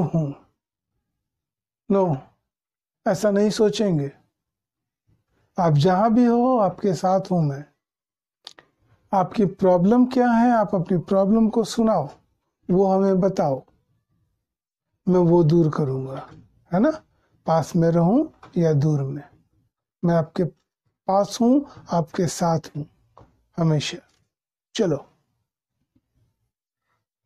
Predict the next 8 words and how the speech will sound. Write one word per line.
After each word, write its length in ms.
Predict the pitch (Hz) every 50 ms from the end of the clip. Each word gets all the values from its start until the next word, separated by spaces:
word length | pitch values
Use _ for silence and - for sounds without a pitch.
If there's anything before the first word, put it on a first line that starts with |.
| _ _ _ _ _ _ _ _ _ _ _ _ _ _ - - - _ - - - - _ _ _
सिंगुलर 600 | - - - 208 202 208 214 233 247 262 285 285
नंबर। 640 | 269 254 214 170 151 147 143 139 156 170 196 - - - _ _ _ _ _ _ _ _ _ _
और 240 | - - 226 240 254
एक 220 | 254 254 247 254 254
ने 160 | 240 247 254
कहा 260 | 247 247 240 240 247
था 220 | 247 247 254 254 233
कि 340 | 214 - 247 240 240 240